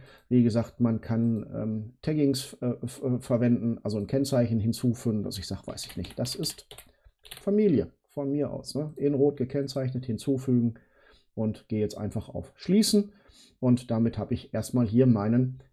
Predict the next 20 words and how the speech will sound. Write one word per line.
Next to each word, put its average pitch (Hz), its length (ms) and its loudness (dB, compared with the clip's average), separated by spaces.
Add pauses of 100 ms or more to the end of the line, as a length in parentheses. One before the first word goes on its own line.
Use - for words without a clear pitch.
(140)
Testkontakt 131 920 -2 (420)
erstellt. 101 800 -2 (300)
Das, 139 160 2
was 170 160 0
wir 170 60 2
jetzt 151 160 -2
als 139 180 2
nächstes 180 400 2
machen 190 280 2
müssen, 185 280 -2
ist, - 420 -4
dass 139 260 2
wir 147 120 2
uns 131 240 -2
das 135 180 0
Ganze 123 300 0
natürlich 127 480 0
mal 117 240 0
auf 120 320 -4
unserem 110 560 -2